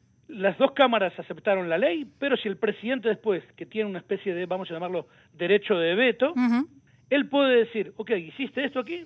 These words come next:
Speaker 1: no tiene nada que ver", yo no dejo, no dejo, ¿no es cierto?, que la ley esta salga.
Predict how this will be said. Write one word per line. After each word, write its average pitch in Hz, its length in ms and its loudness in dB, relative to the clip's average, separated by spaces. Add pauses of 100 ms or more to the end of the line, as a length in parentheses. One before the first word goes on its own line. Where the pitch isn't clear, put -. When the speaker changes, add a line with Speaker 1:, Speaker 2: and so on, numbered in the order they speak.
(100)
Speaker 1:
no 208 160 -6
tiene 190 300 -4
nada 180 320 -8
que 175 140 -8
ver", 254 260 0 (340)
yo 233 160 4
no 233 140 2
dejo, 214 380 2
no 214 260 -2
dejo, 208 320 4
¿no 165 60 -12
es 151 60 -14
cierto?, 220 220 -6
que 160 100 -10
la 156 80 -4
ley 180 140 -2
esta 151 260 -10
salga. 131 300 -10